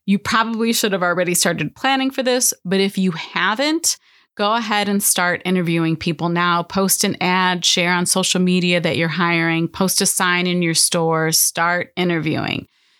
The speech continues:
You want to find the right person for your brand and your business, so invest some time in this process. And I will say, too, it sounds like I'm just talking about brick and mortar businesses,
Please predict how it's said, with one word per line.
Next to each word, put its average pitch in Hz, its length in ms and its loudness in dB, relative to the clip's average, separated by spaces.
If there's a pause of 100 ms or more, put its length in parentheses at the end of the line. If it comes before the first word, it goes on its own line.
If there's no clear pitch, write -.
(260)
You 214 200 2
want 220 300 2
to 262 100 -4
find 208 320 0
the 185 60 -2
right 175 280 -2
person 185 380 2
for 180 180 -2
your 175 160 2
brand 165 400 0
and 165 140 2
your 165 100 2
business, 160 560 0
so 202 140 0
invest 214 400 0
some 247 120 0
time 175 360 0
in 165 80 2
this 165 180 2
process. 147 720 0 (420)
And 240 120 0
I 269 100 2
will 277 180 0
say, 262 220 2
too, 240 220 0
it 208 120 -2
sounds 208 280 2
like 202 140 -2
I'm 185 100 2
just 170 180 0
talking 175 340 0
about 170 280 0
brick 180 200 -2
and 175 120 2
mortar 170 260 0
businesses, 170 720 0